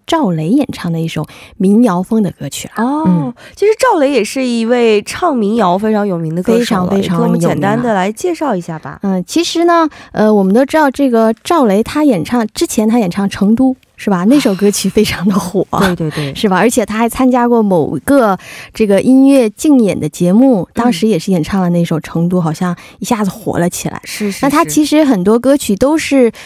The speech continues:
Speaker 1: 呃，表达出了他的一种心声。其实这首《无法长大》呀，也是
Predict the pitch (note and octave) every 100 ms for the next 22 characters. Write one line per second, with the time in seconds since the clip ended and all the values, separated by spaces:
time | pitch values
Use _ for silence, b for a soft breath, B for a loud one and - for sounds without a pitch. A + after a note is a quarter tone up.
0 | B - F#3+ - G3+ D3+ D3+ F3+ - B3+
1 | A3 - C4 A#3+ G#3 F3 D#3 - A3 A3
2 | A#3 A3+ b b C#4+ D#4+ F4+ E4 A#3+ F3
3 | A#3+ - G3+ A#3 F3+ - G3 F#3+ E3+ D3+
4 | B B B F#3 E3+ D3 - C4 B3+ F#3+